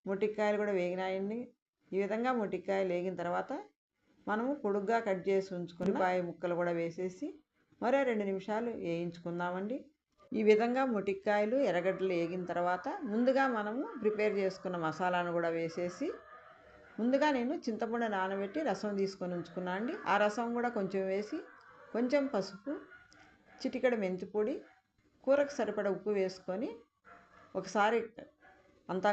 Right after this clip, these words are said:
కలిసేటట్టు కలయబెట్టుకొని అదే మిక్సీ జార్లో మసాలా ఉంటుంది కాబట్టి కొంచెం వాటర్ వేసి కలిపి నీళ్ళు పోసినా అండి. ఈ నీళ్ళు సరిపోవు కాబట్టి మరికొన్ని నీళ్ళు పోసుకొని పైన మూత పెట్టి ఒక పది నిమిషాలు మంట మీడియంలో పెట్టుకొని ఉడికించుకున్నానండి నేను.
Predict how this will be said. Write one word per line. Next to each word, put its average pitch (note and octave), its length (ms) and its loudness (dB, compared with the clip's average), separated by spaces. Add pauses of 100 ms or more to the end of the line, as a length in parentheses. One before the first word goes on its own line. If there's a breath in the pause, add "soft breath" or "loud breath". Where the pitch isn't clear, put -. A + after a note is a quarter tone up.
కలిసేటట్టు F#3 520 0
కలయబెట్టుకొని F3+ 680 -2 (280)
అదే A#3 220 6
మిక్సీ A#3+ 300 -2 (120)
జార్లో G3+ 300 0 (640)
మసాలా A3+ 400 0
ఉంటుంది G3 300 -2
కాబట్టి A3 280 0
కొంచెం G#3 320 0
వాటర్ F#3 340 0
వేసి G3 260 0 (200)
కలిపి G3 300 2
నీళ్ళు F3+ 240 -4
పోసినా F3+ 340 0
అండి. A3+ 180 -4 (720)
ఈ - 20 2 (120)
నీళ్ళు C4 300 2
సరిపోవు G3+ 340 0
కాబట్టి G#3 260 0
మరికొన్ని G3+ 400 0
నీళ్ళు G#3+ 240 -2
పోసుకొని A3 420 -6 (800)
పైన A#3+ 180 2 (100)
మూత A3+ 160 -2 (120)
పెట్టి G#3 180 -6 (120)
ఒక - 160 -10
పది F#3 200 4
నిమిషాలు F#3+ 400 0 (680)
మంట F#3+ 180 0 (100)
మీడియంలో F#3 400 0
పెట్టుకొని G#3+ 380 -2
ఉడికించుకున్నానండి E3 1040 -4
నేను. A#3 200 -4